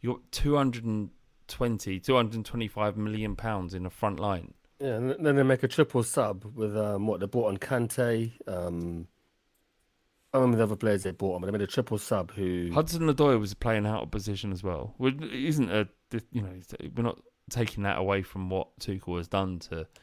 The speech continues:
Speaker 1: ensure that he was effective, but this is a player that, that Bayern Munich want you to buy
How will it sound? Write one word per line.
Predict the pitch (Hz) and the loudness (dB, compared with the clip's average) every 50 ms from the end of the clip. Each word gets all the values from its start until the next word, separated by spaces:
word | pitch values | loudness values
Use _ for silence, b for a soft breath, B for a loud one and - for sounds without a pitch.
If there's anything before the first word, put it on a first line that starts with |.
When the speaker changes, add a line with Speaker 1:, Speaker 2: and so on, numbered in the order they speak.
| b b b - | b b b -8
Speaker 1:
ensure | 104 - - 113 104 95 | -8 -2 0 0 2 2
that | 85 64 58 | 0 -2 -6
he | 92 95 95 | -6 -6 -6
was | 95 101 98 92 90 98 | -6 -6 -6 -6 -6 -8
effective, | 87 87 - 113 95 - - - - 71 76 92 - | -8 0 2 2 2 2 0 -6 -10 -10 -10 -10 -8
but | - 98 95 - - _ _ _ _ _ _ _ _ _ _ _ _ _ _ - | -8 -8 -8 -10 -14 _ _ _ _ _ _ _ _ _ _ _ _ _ _ -4
this | 110 117 127 131 - | -2 -2 -2 -2 -4
is | 180 151 | -4 -6
a | 147 | -2
player | - 143 135 131 110 | 2 6 6 6 6
that, | 101 - - - _ _ - - _ _ _ _ _ | 4 2 -2 -6 _ _ -20 -20 _ _ _ _ _
that | - 95 113 107 - - 104 117 | -8 -4 -2 -2 -2 -4 -2 4
Bayern | 113 110 110 110 110 | 6 8 8 8 6
Munich | 117 113 113 107 - | 4 2 2 0 0
want | 107 110 110 110 98 | 0 0 0 0 -2
you | 90 98 | -4 -6
to | - 107 | -8 -2
buy | 98 110 104 101 92 85 85 85 | 0 2 2 4 2 0 -2 -6